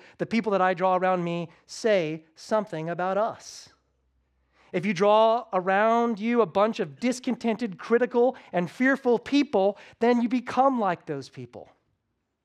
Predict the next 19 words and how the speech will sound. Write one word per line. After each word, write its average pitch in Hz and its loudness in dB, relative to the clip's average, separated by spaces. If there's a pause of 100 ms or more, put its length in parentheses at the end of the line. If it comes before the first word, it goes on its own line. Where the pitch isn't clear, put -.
(2000)
Anyway, 160 -6
don't 247 -6
miss 285 -10
the 226 -8
end 220 -4
of 190 -8
verse 170 -12
three. 135 -16 (3000)
None 220 -6
of 294 -10
them, 185 -8 (180)
notice, 220 -10
sees 240 -18
Jonathan 208 -8 (420)
and 180 -10
his 170 -12
armor 180 -6
bearer 170 -6
leave. 180 -18